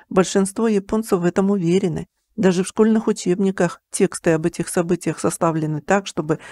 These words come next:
у ученика создалось мнение, что бомбили русские. Даже в музеях вы не увидите правды.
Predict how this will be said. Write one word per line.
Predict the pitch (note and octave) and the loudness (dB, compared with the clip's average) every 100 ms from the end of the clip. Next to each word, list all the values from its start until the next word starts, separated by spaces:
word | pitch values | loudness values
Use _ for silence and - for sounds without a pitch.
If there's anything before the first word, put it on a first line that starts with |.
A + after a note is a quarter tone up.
| - | -4
у | A3 | 4
ученика | F3 - E3+ D#3 E3 E3 | 4 4 -2 -2 -2 -2
создалось | F3 F3+ D#3 D3+ - | -2 0 0 0 -2
мнение, | D3+ D#3+ F3+ | -2 0 -2
что | - | -4
бомбили | F3+ D3+ C#3+ C#3+ D#3+ | -2 -2 0 -2 0
русские. | E3 A3+ - - D#3+ - - - - | -2 -4 -6 -8 -8 -10 -18 -20 -12
Даже | - F#3 F3 F#3+ | 2 4 4 2
в | |
музеях | G3 G#3 G3 G#3 D3 - | 2 0 2 2 2 0
вы | E3 | 0
не | E3 | 2
увидите | F#3 F3+ D3+ C#3 - | 2 2 0 -2 -4
правды. | - F#3 D#3+ E3 - | -2 0 0 0 -8